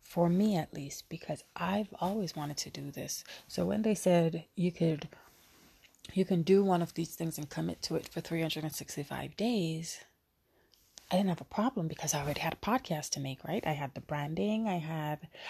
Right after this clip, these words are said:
I had what it was supposed to be on, I had what my target would be. Like, I already had this stuff made. So for me, it was easy to just jump in.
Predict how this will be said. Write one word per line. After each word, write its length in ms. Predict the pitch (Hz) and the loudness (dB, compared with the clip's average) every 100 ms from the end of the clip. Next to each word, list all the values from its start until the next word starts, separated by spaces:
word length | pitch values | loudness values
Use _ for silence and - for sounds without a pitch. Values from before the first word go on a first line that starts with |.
| - - | -12 -2
I 40 | 156 | 2
had 200 | 156 143 190 165 | 2 0 -8 -4
what 320 | 147 160 160 | 4 4 6
it 180 | 156 156 | 2 2
was 140 | 151 | 0
supposed 480 | - - - 135 - | 0 -2 -4 -4 -6
to 60 | 143 | -4
be 280 | 226 247 | 2 4
on, 320 | 254 247 247 214 | 4 2 0 -2
I 120 | 165 | -4
had 320 | - 147 151 | -4 -2 -2
what 240 | 147 - | -2 -4
my 80 | 151 | -6
target 480 | - - 226 233 240 | -4 0 2 2 0
would 200 | 220 - | -2 0
be. 300 | 220 214 214 - - - - | 0 0 -2 -6 -18 -14 0
Like, 80 | 214 | 6
I 60 | |
already 240 | 226 226 226 | 8 6 2
had 260 | - 254 - | 0 -2 2
this 140 | 262 - | 0 0
stuff 260 | 170 - | -4 -4
made. 220 | 160 151 | -4 -4
So 80 | - | -8
for 180 | - 156 | -12 -2
me, 240 | 165 320 | 2 4
it 80 | 302 | 4
was 180 | 175 165 | 2 2
easy 220 | 175 160 | -2 -2
to 100 | 156 | -6
just 300 | - 147 - | -4 -4 -4
jump 320 | - 143 139 | -2 -2 2
in. 320 | 285 202 170 | 4 4 0